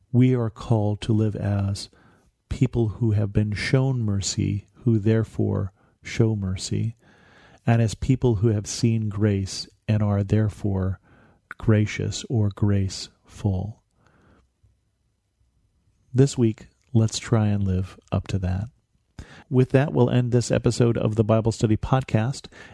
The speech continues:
If you have any questions, send an email to host at the bible study podcast dot com,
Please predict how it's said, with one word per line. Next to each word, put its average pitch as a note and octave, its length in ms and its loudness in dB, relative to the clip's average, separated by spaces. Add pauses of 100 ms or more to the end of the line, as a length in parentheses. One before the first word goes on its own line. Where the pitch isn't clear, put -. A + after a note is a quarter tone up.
If A#2 180 2
you B2 100 4
have A2+ 120 2
any A2+ 120 0
questions, A#2+ 800 -2
send B2 260 2
an A2+ 80 0
email A#2+ 340 2
to A#2+ 200 0
host - 420 0
at - 140 0
the G#2 80 2
bible G2+ 280 2
study F#2+ 260 0
podcast G2 580 -2
dot - 240 -2
com, F#2+ 380 -2